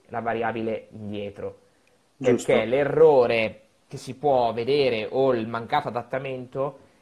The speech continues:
Speaker 1: è proprio una caduta per mancanza di equilibrio o se no in valgo dinamico, che valgo dinamico è l'abduzione e l'intrarotazione.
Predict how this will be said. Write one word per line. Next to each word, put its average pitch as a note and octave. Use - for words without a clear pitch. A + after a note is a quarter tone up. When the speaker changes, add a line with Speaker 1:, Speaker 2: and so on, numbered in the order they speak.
Speaker 1:
è B2+
proprio C#3
una C3+
caduta D3
per B2+
mancanza C3
di B2
equilibrio C#3+
o C3+
se C3
no C3+
in C3+
valgo A#2+
dinamico, A2+
che -
valgo B2
dinamico C3
è A2
l'abduzione B2
e -
l'intrarotazione. A2+